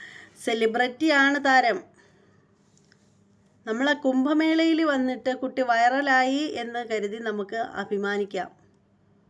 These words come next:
മാരകമായ ഒരു മാറ്റമാണല്ലേ?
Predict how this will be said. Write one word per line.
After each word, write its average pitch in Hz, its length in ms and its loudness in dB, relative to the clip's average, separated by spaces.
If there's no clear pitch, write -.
മാരകമായ 349 720 6
ഒരു 302 140 0
മാറ്റമാണല്ലേ? 226 800 0